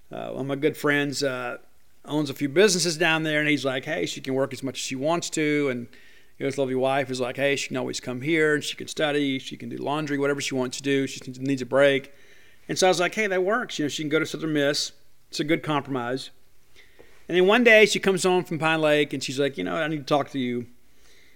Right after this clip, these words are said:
And she goes, "I just think God wants me at Mississippi State." And she got all emotional about it and everything else. And,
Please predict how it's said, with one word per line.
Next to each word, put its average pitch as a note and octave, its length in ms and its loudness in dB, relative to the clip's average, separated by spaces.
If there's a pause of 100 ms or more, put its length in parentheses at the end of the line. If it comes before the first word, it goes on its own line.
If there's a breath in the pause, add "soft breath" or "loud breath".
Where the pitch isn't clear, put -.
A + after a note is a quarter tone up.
(360 soft breath)
And B2+ 100 -8
she - 140 -4
goes, C#3+ 180 -2
"I D3+ 60 0
just G3 160 -2
think D#3+ 180 0
God D3 240 2
wants D3 220 -4
me C#3+ 80 -2
at C#3 60 -4
Mississippi C3 320 -4
State." - 440 -4
And B2+ 140 -10
she C3+ 100 -6
got D#3 160 0
all E3+ 220 2
emotional D#3 480 -2
about C#3+ 260 0
it D3 40 -4
and D3 60 -8
everything C#3 380 -4
else. C3+ 340 -2
And, B2+ 180 -10